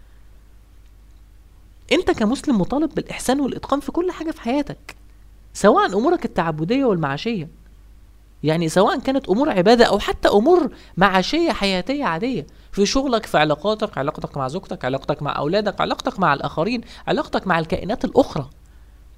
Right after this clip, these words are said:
أنت مأمور بده. يقول رسول الله صلى الله عليه وسلم: "إن الله كتب الإحسان على كل شيء." كل شيء كتب الله عليه الإحسان.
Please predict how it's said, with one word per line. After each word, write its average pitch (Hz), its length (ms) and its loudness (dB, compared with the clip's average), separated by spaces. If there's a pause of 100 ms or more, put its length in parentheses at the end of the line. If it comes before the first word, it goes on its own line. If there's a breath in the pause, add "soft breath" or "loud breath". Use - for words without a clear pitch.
(180)
أنت 269 180 0
مأمور 233 360 0
بده. 175 280 0 (1200)
يقول 285 300 4
رسول 254 280 -4
الله 220 240 -2
صلى 214 260 -8
الله 185 180 -8
عليه 190 200 -4
وسلم: 190 460 -4
"إن 202 160 0
الله 226 200 0
كتب 285 380 0
الإحسان - 500 0
على 190 240 0
كل 330 260 -4
شيء." 180 280 -6
كل 302 300 -2
شيء 185 260 -6
كتب 175 260 -6
الله 170 260 -4
عليه 185 300 -6 (400 soft breath)
الإحسان. 170 600 -4